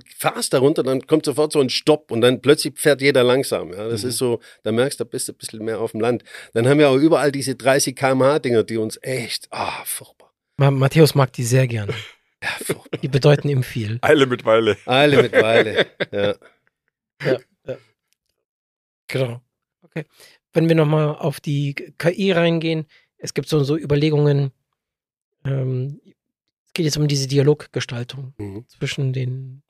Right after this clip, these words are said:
Speaker 3: eurem, eurem Team und den, und sag jetzt mal, und dem K-I-Team.
Speaker 1: Mhm.
Speaker 3: Ne? Ähm, ist da der Mensch, gibt es so eine Unterscheidung, dieses in the loop, ähm, dann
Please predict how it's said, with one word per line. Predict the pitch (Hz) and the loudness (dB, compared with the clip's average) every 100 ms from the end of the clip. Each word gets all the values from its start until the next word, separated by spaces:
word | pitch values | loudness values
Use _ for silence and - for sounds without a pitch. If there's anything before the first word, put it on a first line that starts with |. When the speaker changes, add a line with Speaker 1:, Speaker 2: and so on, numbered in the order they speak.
| - | -6
Speaker 3:
eurem, | 127 139 131 135 _ | -4 -2 -4 -10 _
eurem | 131 135 | -2 0
Team | 131 185 240 240 | 0 -2 -4 -4
und | 180 - _ - | -6 -8 _ -4
den, | 135 147 143 _ _ _ _ - - | 0 0 -4 _ _ _ _ -20 -12
und | 165 - | -14 -6
sag | - 156 | 0 0
jetzt | 151 | 2
mal, | 165 156 | 0 -2
und | 147 | -6
dem | 156 | -6
K-I-Team. | 156 - 196 - - 113 - _ - | -4 -4 -4 -6 -8 -10 -12 _ -18
Speaker 1:
Mhm. | 107 160 | -14 -4
Speaker 3:
Ne? | 151 233 _ _ _ _ _ - | -4 -4 _ _ _ _ _ -6
Ähm, | 135 135 135 - _ _ _ _ _ _ _ - | -2 -2 -4 -8 _ _ _ _ _ _ _ -12
ist | - | -2
da | 165 | 2
der | 147 | 4
Mensch, | 147 151 147 - - _ _ | 4 2 0 -6 -14 _ _
gibt | 135 | -8
es | 139 | 0
so | 139 | 0
eine | |
Unterscheidung, | 131 - 135 139 131 | 0 0 0 0 0
dieses | 127 123 - | -2 -4 -2
in | 190 175 | 2 2
the | 175 | 2
loop, | 202 - - _ _ _ _ _ _ _ _ _ - | -2 -8 -20 _ _ _ _ _ _ _ _ _ -12
ähm, | 139 139 139 123 _ _ _ _ _ _ _ - | -10 -10 -12 -16 _ _ _ _ _ _ _ -14
dann | 113 117 | -10 -10